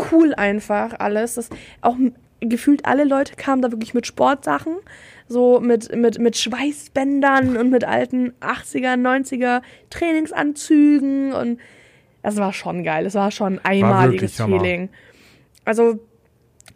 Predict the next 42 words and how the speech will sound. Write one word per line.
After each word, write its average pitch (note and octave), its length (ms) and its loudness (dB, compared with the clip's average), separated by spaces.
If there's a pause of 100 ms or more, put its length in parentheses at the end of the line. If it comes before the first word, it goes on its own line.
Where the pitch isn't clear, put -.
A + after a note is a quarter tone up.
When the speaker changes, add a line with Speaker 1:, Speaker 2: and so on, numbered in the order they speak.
Speaker 1:
Donuts C#4 500 0
und A3 100 0
vor - 160 -6
allem, G3+ 160 2
wie F#3 80 -6
voll C#4+ 240 2
es B3+ 100 0
auch - 160 -10
war, B2+ 160 -10
ne? D4 240 -6
Speaker 2:
Oh, G#2+ 160 -2 (380)
äh, G2+ 60 -10
um A2+ 420 -2
die D#3 200 -4
Uhrzeit, D#3+ 520 2
ne? G#2+ 100 0
Das A#2 100 0
hätte D3 120 2
ich C#3+ 80 -2
nicht D#3 160 -4
erwartet. A#2 580 -4
Speaker 1:
Ja, A#3+ 180 4
das A#3+ 120 4
ist - 60 -12
genauso C4+ 340 2
wie B3 60 2
letztes C#4+ 280 -2
Jahr C4 100 0
mit B3 120 -2
Alligator. A#3 640 -2 (300)
Äh, A#3 120 -2
Alligator A#3 480 2
hat C4 100 -2
letztes C4 300 -4
Jahr A#3 320 0
eine A3+ 200 0
Akustik-Session B3 760 -4
da A#3 80 0
gespielt, C4 420 -6 (400)
also A3 180 2
sein G#3 280 4
Akustikprogramm. A#3+ 800 -6